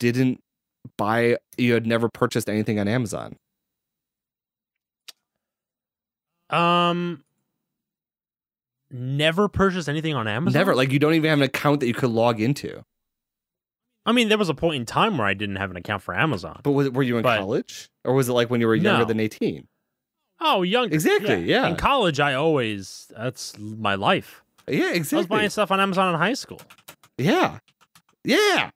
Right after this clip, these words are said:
Speaker 1: Yeah. Wait, what? How could you, parents' credit card? Did you have access to your parents' credit card?
Speaker 2: No, I had my own.
Speaker 1: How do you have a credit card in high school?
Speaker 2: Well, I had my own debit card.
Speaker 1: Oh, okay. Yeah, okay. Uh, yeah,
Speaker 2: In
Speaker 1: yeah.
Speaker 2: high school.
Speaker 1: Yeah, yeah, that makes sense then.
Speaker 2: Yeah.
Speaker 1: Yeah.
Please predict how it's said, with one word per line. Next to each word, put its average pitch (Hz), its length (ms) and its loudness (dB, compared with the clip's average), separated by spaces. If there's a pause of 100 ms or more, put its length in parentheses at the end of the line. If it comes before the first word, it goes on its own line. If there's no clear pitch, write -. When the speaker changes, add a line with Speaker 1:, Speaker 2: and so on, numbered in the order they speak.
Speaker 1:
Yeah. 113 180 -2
Wait, 143 320 0
what? 440 680 0 (640)
How 131 160 -8
could 147 180 -8
you, - 140 -16 (400)
parents' 127 260 2
credit 285 240 2
card? 330 240 0 (460)
Did 160 140 0
you 247 80 4
have 262 100 0
access 156 480 0
to - 100 -4
your 156 80 2
parents' 151 400 0
credit 143 320 -2
card? 226 300 -6 (920)
Speaker 2:
No, 285 220 0
I 139 80 2
had 165 160 2
my 175 180 2
own. 233 260 -2 (120)
Speaker 1:
How - 120 -16
do 214 100 -2
you 269 40 0
have - 100 -10
a - 40 -20
credit - 320 -6
card 196 200 -4
in 170 40 -4
high 165 160 -2
school? - 380 -14 (500)
Speaker 2:
Well, 196 120 0
I 208 40 4
had 220 100 4
my 208 80 -4
own 190 120 0
debit 165 240 -4
card. 151 120 2
Speaker 1:
Oh, 143 200 4
okay. 98 220 -4 (120)
Yeah, 90 160 -10
okay. - 200 -14
Uh, - 100 0
yeah, 170 140 2
Speaker 2:
In 151 80 2
Speaker 1:
yeah. - 40 2
Speaker 2:
high 190 100 0
school. - 200 -6
Speaker 1:
Yeah, 110 160 4
yeah, 92 120 -4
that 95 120 -6
makes 95 160 -8
sense - 260 -14
then. - 180 -14 (720)
Speaker 2:
Yeah. 226 180 0
Speaker 1:
Yeah. 95 220 -6